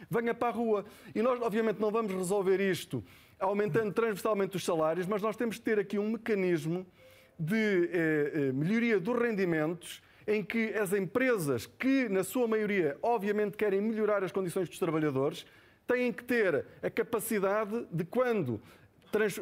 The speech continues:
quando aumenta o salário em termos brutos, isso depois se reflete no rendimento das pessoas e não apenas, ou sobretudo, em mais receita para o Estado, que é o que acontece atualmente. E é isso que depois resulta neste crescimento e nesta inflação, nos excelentes resultados em termos de consolidação de finanças públicas,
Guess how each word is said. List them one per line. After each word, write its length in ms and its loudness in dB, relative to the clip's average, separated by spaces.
quando 200 0
aumenta 320 2
o 60 0
salário 340 2
em 20 -4
termos 280 0
brutos, 440 -2
isso 160 -4
depois 240 -4
se 80 -4
reflete 640 -2
no 120 0
rendimento 460 0
das 120 -4
pessoas 480 0
e 80 0
não 160 2
apenas, 540 0
ou 140 2
sobretudo, 520 -2
em 60 2
mais 180 -2
receita 260 -2
para 120 -4
o 20 0
Estado, 260 -4
que 80 -2
é 20 0
o 40 -2
que 80 -2
acontece 380 -4
atualmente. 460 -2
E 60 0
é 60 4
isso 260 0
que 80 -10
depois 260 0
resulta 680 0
neste 280 0
crescimento 440 -2
e 20 2
nesta 240 0
inflação, 640 0
nos 180 -2
excelentes 380 0
resultados 420 -2
em 40 -2
termos 180 -2
de 60 -10
consolidação 520 0
de 140 -6
finanças 420 -2
públicas, 560 -2